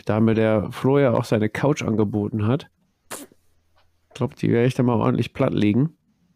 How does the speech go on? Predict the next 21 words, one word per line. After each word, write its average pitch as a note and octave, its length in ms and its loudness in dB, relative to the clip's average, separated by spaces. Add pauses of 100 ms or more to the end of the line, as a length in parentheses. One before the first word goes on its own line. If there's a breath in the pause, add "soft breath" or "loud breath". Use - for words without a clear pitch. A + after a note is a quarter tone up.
(760 soft breath)
und A2 120 0
dann A2+ 160 2
einfach A#2 180 0
mal B2 100 2
auf A2+ 80 0
dem A#2 100 -2
Freebooters-Turnier G#2 720 0
da G#2 100 2
mit, - 360 0
mitzocken. - 560 -4 (320)
Ich - 140 -20
glaub, B2+ 240 -2
das - 360 -4 (180)
muss D3 240 2
einfach E3+ 340 2
dieses E3+ 340 2
Jahr D#3+ 160 2
mal, D3+ 640 4
äh, C#3+ 40 4
gemacht D3 360 2
werden. G2 260 0